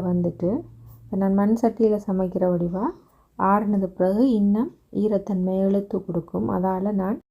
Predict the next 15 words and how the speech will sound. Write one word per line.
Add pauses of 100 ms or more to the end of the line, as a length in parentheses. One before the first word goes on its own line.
இந்த
ஸ்டேஜ்லயே
அடுப்பை
ஓஃப்
பண்ண
போறேன். (1300)
பாவக்காய்
கறி
சமைச்சா (100)
உண்மைக்குமே
நல்ல
வாசமாகவும்
நல்ல
ருசியாகவும்
இருக்கும்.